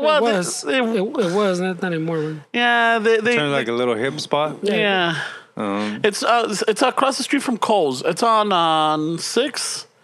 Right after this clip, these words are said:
Speaker 1: It's, uh, the address is one oh seven Sixth Street.
Speaker 3: Mm.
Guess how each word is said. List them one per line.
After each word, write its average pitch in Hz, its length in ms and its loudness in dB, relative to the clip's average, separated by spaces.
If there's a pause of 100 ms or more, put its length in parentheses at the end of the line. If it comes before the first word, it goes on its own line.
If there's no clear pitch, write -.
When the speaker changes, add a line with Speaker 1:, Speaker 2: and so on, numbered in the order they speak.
(260)
Speaker 1:
It's, 202 220 0
uh, 214 320 2 (140)
the 196 200 0
address 214 280 0
is 202 100 -2
one 190 160 0
oh 208 60 0
seven 202 280 0
Sixth 170 220 -2
Street. 123 300 -2 (100)
Speaker 3:
Mm. 113 520 -4